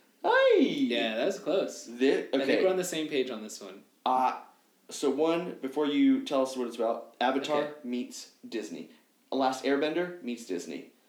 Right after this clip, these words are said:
Speaker 1: Graphics are just like Disney,
Speaker 2: Oh.
Speaker 1: Last Airbender style of animation. Pretty cool.
Speaker 2: Okay.
Speaker 1: Yeah.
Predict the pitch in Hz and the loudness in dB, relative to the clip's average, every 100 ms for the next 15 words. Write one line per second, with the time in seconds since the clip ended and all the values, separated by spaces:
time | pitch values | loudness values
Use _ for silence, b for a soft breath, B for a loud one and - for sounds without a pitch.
0 | b b b b - 135 143 156 - 127 | b b b b 0 2 2 0 0 -4
1 | 135 131 135 143 147 135 127 123 113 113 | 0 0 2 0 2 0 0 -2 -2 -4
2 | - 123 123 123 127 123 123 120 120 117 | 0 -2 0 0 0 -2 -2 0 0 0
3 | 117 113 - 143 - - - _ _ _ | -2 -4 -6 -8 -10 -14 -20 _ _ _
4 | _ _ _ _ _ _ _ _ _ _ | _ _ _ _ _ _ _ _ _ _
5 | _ _ _ 220 302 370 233 165 220 285 | _ _ _ -6 0 2 2 0 -2 -8
6 | - 208 208 | -16 -6 -6